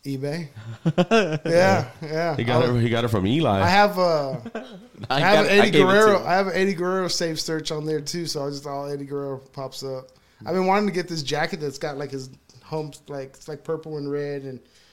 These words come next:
Speaker 1: got, like, him on the back of it like that. Like, but it's, like, fifty bucks.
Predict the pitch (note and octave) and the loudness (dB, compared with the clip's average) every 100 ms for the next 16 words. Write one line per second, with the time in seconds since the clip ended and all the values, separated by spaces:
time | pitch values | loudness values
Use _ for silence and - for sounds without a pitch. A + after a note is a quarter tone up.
0 | _ _ C#3+ C3+ C3+ C3+ D#3 C#3+ C3 C3 | _ _ -10 -8 -8 -8 -6 -6 -10 -12
1 | C3 C3+ C3 B2 A#2 C#3+ C3+ C3+ B2+ C3 | -12 -12 -12 -14 -14 -12 -10 -12 -16 -20
2 | B2 C3 B2+ E3 A#2+ - A#2+ A#2 A#2 - | -18 -16 -14 -14 -14 -16 -18 -16 -18 -16